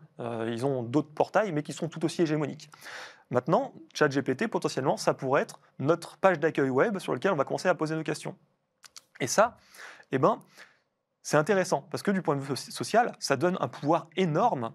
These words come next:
à la structure qui contrôle ce portail. Quand on prend l'exemple de Google, euh, il y a, il y a eu des questions, euh, on, on va peut-être parler de souveraineté un, un peu plus tard, mais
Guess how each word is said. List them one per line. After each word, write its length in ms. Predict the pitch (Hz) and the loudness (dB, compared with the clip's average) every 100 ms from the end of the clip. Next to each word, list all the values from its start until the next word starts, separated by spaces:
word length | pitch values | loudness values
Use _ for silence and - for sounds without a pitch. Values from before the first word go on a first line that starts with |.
| _ | _
à 80 | 135 | 0
la 60 | 123 | 0
structure 320 | - 147 226 | -2 -4 -2
qui 100 | 139 | -2
contrôle 320 | 175 165 226 | -4 0 -2
ce 80 | 135 | 0
portail. 400 | 123 - 135 - - - - _ | -6 0 0 -2 -20 -20 -20 _
Quand 200 | 185 180 | 0 2
on 60 | 175 | -2
prend 280 | - 190 | 2 2
l'exemple 260 | 156 135 131 | 2 2 0
de 60 | 120 | -4
Google, 400 | 131 160 214 - _ - _ _ - | 0 0 0 -4 _ -20 _ _ -6
euh, 300 | 127 113 117 - _ _ _ | -4 -2 -4 -8 _ _ _
il 80 | 156 | 2
y 60 | |
a, 60 | 151 180 | 2 2
il 60 | |
y 60 | 165 | 0
a 40 | |
eu 80 | 208 | 2
des 100 | 170 | 0
questions, 560 | 160 143 - 202 175 127 | -2 -4 -2 0 2 2
euh, 60 | - - | 0 -4
on, 280 | 147 - 160 | -2 0 2
on 40 | |
va 80 | 151 | 0
peut-être 200 | - 160 | 0 0
parler 160 | 139 139 | 0 0
de 60 | |
souveraineté 520 | - 135 131 131 165 | -2 -2 -2 0 0
un, 260 | 135 - 139 | 2 0 0
un 100 | 135 | 0
peu 100 | 131 | -2
plus 140 | 127 | -4
tard, 160 | 185 208 | 0 2
mais 180 | 147 | 0